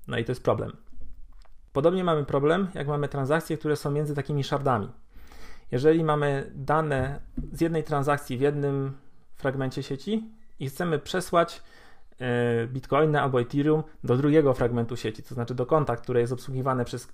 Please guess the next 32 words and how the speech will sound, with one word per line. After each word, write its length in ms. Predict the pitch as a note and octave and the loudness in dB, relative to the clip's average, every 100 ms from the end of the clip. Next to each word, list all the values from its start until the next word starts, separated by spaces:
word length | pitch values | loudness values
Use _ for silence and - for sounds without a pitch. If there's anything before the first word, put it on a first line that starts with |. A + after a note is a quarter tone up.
| - | -10
jakiś 240 | B2 - | -10 -8
inny 240 | D#3+ C3 A#2+ | -4 -2 0
fragment 400 | C3 A#2+ A2+ A2 | -2 0 -2 -4
sieci, 420 | A2+ A2 G3 - - - - | -6 -4 -4 -6 -12 -14 -10
no 60 | A#2 | -6
wtedy 200 | D3+ D#3 | -2 0
mamy 180 | D3+ C#3+ | 2 4
problem, 300 | E3+ D3 B2 | 4 2 0
że 60 | |
te 100 | C3 | -4
fragmenty 380 | C#3 C3 C#3+ D#3 | -4 -2 -2 -4
i 80 | D3+ | -2
tak 160 | D3 | -2
muszą 240 | C#3+ C3 C3+ | -2 -4 -4
ze 80 | B2+ | -2
sobą 220 | C#3+ C3+ | -2 -2
zacząć 280 | C3 C3+ C#3+ | -2 -2 2
gadać 380 | C#3+ B2+ - - - - - - - - - - - - - | 4 4 2 -8 -18 -18 -18 -18 -16 -16 -14 -16 -18 -20 -16
i 100 | F3 | -6
trzeba 160 | - G2+ | -2 0
to 80 | B2 | 0
jakoś 180 | D3 | 2
rozwiązać. 500 | F3+ D#3+ A2+ - - - - - - - - | 2 2 2 0 -10 -16 -18 -18 -18 -18 -8
I 260 | E3+ E3 D3 - | -2 -2 -4 -8
jeszcze 220 | - - G3 | -6 2 4
jeden 240 | D#3+ C#3 | 6 4
w 40 | |
sumie 300 | - B2 B2 - | 2 0 0 -2
najważniejszy 500 | B2+ C3 E3+ G3+ C#3+ | 0 2 4 2 2
problem, 280 | C#3 B2+ B2+ | 2 2 0
który 200 | C#3+ C3 | 0 2
mamy, 300 | A#2 B2+ | 4 2